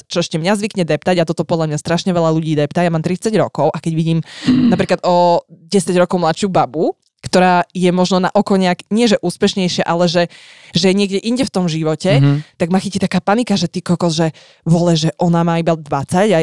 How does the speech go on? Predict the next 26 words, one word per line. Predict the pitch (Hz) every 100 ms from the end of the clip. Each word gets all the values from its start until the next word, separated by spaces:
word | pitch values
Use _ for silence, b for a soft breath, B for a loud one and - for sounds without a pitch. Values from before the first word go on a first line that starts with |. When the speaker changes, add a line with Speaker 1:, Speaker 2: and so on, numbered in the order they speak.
| 165
Speaker 1:
čo | - - 160
ja | 175
som |
tých | 277 160
desať | 185 170
rokov | 165 160 175
robila, | 165 170 170
vieš, | 190 247
Speaker 2:
Mhm. | 226
Speaker 1:
úplne, | 170 208
že | 196 190
a | - 170 -
aj | 180
toto | - - 262 -
ma | - 175 170 165 156
navádza | 180 175 175 175 165 165
do |
takých | 170 170 - 165 165 160 - _ _ _ _ _ -
pocitov, | - 190 190 180 170
že | 160 160 160
nie, | 175 208
že | 214
úplne, | 196 202 196
že | 185
stratená, | 175 - 165 151 165 151 160
ale | 202 170 170 165